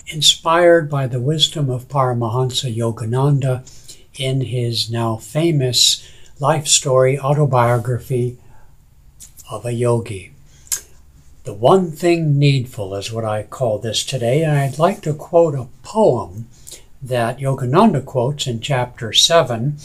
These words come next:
a chapter called The Levitating Saint. And, uh, let me read the poem to you. He writes first by way of introduction, "Mirabai, a saint in India, medieval India,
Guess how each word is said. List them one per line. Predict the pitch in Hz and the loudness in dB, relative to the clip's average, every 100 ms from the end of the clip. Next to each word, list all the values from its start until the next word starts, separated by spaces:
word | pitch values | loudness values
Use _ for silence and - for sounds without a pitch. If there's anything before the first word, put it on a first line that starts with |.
| - - - - | -18 -8 -8 -8
a | 135 110 | -18 -14
chapter | - 135 123 - | -6 -6 -6 -10
called | - 135 123 104 | -6 0 0 0
The | 104 | -6
Levitating | 101 120 113 - 123 107 107 | -2 -2 -4 -8 -6 -4 -4
Saint. | 101 - 123 123 - - - - - - - - - - | 0 2 2 0 -6 -20 -20 -20 -20 -20 -20 -20 -20 -16
And, | 131 123 120 117 110 120 | -8 -4 -4 -4 -4 -6
uh, | 110 | -4
let | 113 147 | -2 -2
me | 151 | 0
read | 147 135 139 | 0 0 -2
the | 147 | -2
poem | 147 135 120 104 | 0 4 4 0
to | 104 139 | -4 0
you. | 147 214 226 - - - - - - - - - - | 0 0 -6 -18 -20 -20 -20 -20 -20 -20 -20 -20 -20
He | - 175 | -14 -6
writes | 151 185 190 185 | 2 4 4 2
first | - - 170 156 - | -4 2 2 2 0
by | 143 | 0
way | 131 143 139 | 2 2 2
of | 127 | 2
introduction, | 143 143 131 135 135 - 147 135 - - - - 143 | 0 0 0 2 2 0 0 0 -6 -20 -20 -12 0
"Mirabai, | 202 233 139 117 101 95 139 147 - - - | 4 6 6 4 -4 -2 -4 -6 -12 -20 -8
a | |
saint | - - 123 117 - | -2 0 0 -2 -6
in | 104 | -4
India, | 113 123 110 104 131 147 - - - - - - - | 0 0 0 0 0 -2 -10 -20 -20 -20 -20 -20 -18
medieval | 120 113 120 110 104 | -10 -2 -2 -2 -4
India, | 104 107 107 107 120 151 | -4 -8 -6 -4 -2 -2